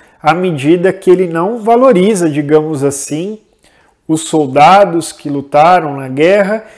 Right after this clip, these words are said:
e também pelo gasto excessivo do Império na tentativa de acabar com a guerra apenas quando conseguisse matar Solano Lopes.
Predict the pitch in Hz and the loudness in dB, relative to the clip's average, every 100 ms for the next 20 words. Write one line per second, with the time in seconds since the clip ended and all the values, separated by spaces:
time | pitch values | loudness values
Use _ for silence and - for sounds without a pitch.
0 | _ - 185 190 233 180 156 185 226 - | _ -6 -4 2 2 4 4 2 -4 -4
1 | 160 170 214 190 156 143 160 - 151 - | 0 0 -2 0 2 2 0 -4 -4 -2
2 | 165 - 151 156 156 165 196 - 143 135 | -4 -2 -4 -4 -4 -4 -6 -2 2 2
3 | 143 180 - - - _ 151 143 143 156 | 2 -2 -4 -20 -20 _ -6 -6 -4 -4
4 | 175 180 156 - 147 160 170 175 175 _ | -4 -6 -6 -6 -2 0 0 -4 -6 _
5 | - 127 123 143 147 127 - _ - - | -16 -10 -2 0 0 -2 -8 _ -10 -4
6 | - 143 147 160 160 139 123 147 156 139 | 0 2 4 2 2 0 2 0 0 -2
7 | - 160 170 156 - 156 147 151 135 - | -2 -2 -2 -4 -8 -6 -4 -4 -6 -10
8 | _ _ 151 147 - 135 139 151 - 151 | _ _ -8 -6 -6 -4 -2 -2 -4 -4
9 | 135 123 _ _ 139 147 143 - 143 139 | -4 -6 _ _ -6 -4 -4 0 0 0
10 | 139 - 143 139 143 147 127 117 - - | -2 -4 -2 -2 -2 -4 -4 -6 -14 -20
11 | - | -20